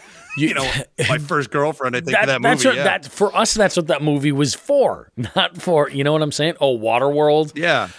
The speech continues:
Speaker 2: I don't know. Waterworld was
Speaker 1: Waterworld,
Speaker 2: not a good
Speaker 1: I,
Speaker 2: movie.
Speaker 1: I s-, I didn't see the whole thing. I saw bits and pieces, but I'm good. I went to Florida and saw the Waterworld attraction. It was a pile of shit, so I'm
Speaker 2: Yeah.
Speaker 1: guessing the movie was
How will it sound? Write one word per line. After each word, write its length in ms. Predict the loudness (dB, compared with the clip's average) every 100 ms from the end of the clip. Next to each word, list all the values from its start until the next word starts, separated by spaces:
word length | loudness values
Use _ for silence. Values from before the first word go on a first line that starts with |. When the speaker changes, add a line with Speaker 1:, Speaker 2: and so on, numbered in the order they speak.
| -10
Speaker 2:
I 200 | 0 2
don't 140 | 2 0
know. 180 | 0 2
Waterworld 320 | 2 2 4
was 280 | 4 2 2
Speaker 1:
Waterworld, 120 | 2
Speaker 2:
not 160 | 2 0
a 60 |
good 80 | -2 -2
Speaker 1:
I, 120 | -2
Speaker 2:
movie. 300 | -4 -10 -4
Speaker 1:
I 60 | -4
s-, 600 | -4 -10 -12 -8 -8 -6
I 100 | -4
didn't 140 | -4 -4
see 100 | -4
the 100 | -2
whole 180 | -2
thing. 320 | -4 -4 -2 -2
I 80 |
saw 180 | -2 -4
bits 240 | -2 -4 -6
and 120 | -8
pieces, 400 | -8 -6 -8 -8
but 240 | -6 -8 -10 _ _
I'm 160 | -8 -6
good. 220 | -2 -2
I 40 | 0
went 200 | -2 -2
to 140 | -6
Florida 440 | -8 -8 -2 -2 -2
and 100 | -6
saw 120 | -6
the 80 | -4
Waterworld 500 | -2 -2 -2 -4 -4
attraction. 480 | -4 -4 -4 -6 -8
It 40 |
was 80 | -8
a 40 |
pile 280 | -8 -6 -6
of 60 | -6
shit, 360 | -8 -6 -6 -6
so 120 | -8
I'm 40 |
Speaker 2:
Yeah. 80 | -6
Speaker 1:
guessing 200 | -6 -6
the 60 | -4
movie 240 | -4 -4
was 240 | -6 -10